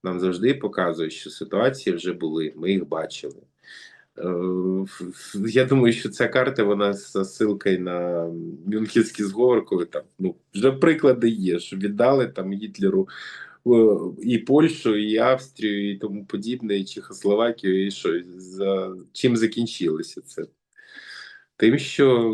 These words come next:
він не зупинився і взяв навіть ті землі, котрі, м, не були, як це правильно сказати, ісконно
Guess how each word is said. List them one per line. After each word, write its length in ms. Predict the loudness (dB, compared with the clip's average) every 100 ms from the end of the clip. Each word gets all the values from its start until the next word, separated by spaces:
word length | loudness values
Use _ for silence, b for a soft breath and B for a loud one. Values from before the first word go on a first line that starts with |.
| 0
він 300 | -2 -2 -2
не 100 | -2
зупинився 680 | -2 -2 -2 -4 -4 -4
і 80 | -4
взяв 380 | 2 2 2 -2 -2
навіть 380 | 2 2 2 -4 -12 -12
ті 220 | 2 2
землі, 360 | 6 4 4 0
котрі, 600 | 2 0 2 4 4 4
м, 760 | 2 0 -6 -10 -10 -10 -10 -14 -14 -8
не 260 | -2 -2
були, 560 | 0 0 2 2 0 -4 _ _ _ _ b b _ -20
як 340 | -12 -4 -4 -2
це 100 | -4
правильно 320 | 0 -2 -2
сказати, 480 | -6 -2 -2 0 -4
ісконно 480 | -2 -2 -2 -2